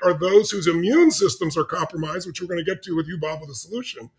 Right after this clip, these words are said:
But those compromised because of pre-existing conditions. And before they would say they died of pneumonia <laughs> or they died of cancer or they died of whatever. But now it's being pushed to,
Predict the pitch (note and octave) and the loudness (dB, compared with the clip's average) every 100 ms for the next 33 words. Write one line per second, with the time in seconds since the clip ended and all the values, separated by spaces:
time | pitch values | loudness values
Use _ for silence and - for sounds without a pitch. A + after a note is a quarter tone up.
0 | _ _ _ _ - G3 F#3+ A3+ C4 G3 | _ _ _ _ -2 -2 6 8 8 4
1 | - - D4+ A#3 A3 F3+ G3+ A3+ G3 G3+ | -2 -2 0 2 2 0 -2 0 2 0
2 | - A#3+ B3+ F#3+ A3+ A#3+ G3 G#3 D#4+ - | -2 -2 -2 -2 -2 -2 -4 -2 -2 0
3 | G3 F#3 G3 - D4 F#4+ C4+ A3+ G3+ - | 0 2 0 0 2 2 2 0 0 0
4 | A3 G#3 G3+ - _ _ F3+ E3 F#3+ F#3+ | 4 4 2 -8 _ _ 0 2 2 6
5 | G3+ F#3+ G#3+ C#4+ D#4+ G#3+ D#3 - - G3+ | 6 6 8 8 8 6 2 -2 -6 -4
6 | F3+ F3 F#3+ G#3 G#3 F#3 - _ - F#3+ | -2 -4 -2 0 -2 -8 -18 _ -6 -4
7 | F#3 F#3 - F#4 F4 - G3 D3+ D3+ F3 | -4 -8 -4 0 2 2 2 0 0 0
8 | E3+ G#3+ G#3+ G#3 F#3+ G#3+ D4 C4 A3+ G3+ | 0 0 0 0 -2 -4 -2 -2 -2 -2
9 | G#3 B3+ C4 C4 - F#3 F#3 G#3+ G3 - | -2 2 2 2 -2 -8 -6 -4 -6 0
10 | B3 A3 - G#3 G#3 G#3 | 0 0 -4 -4 0 -2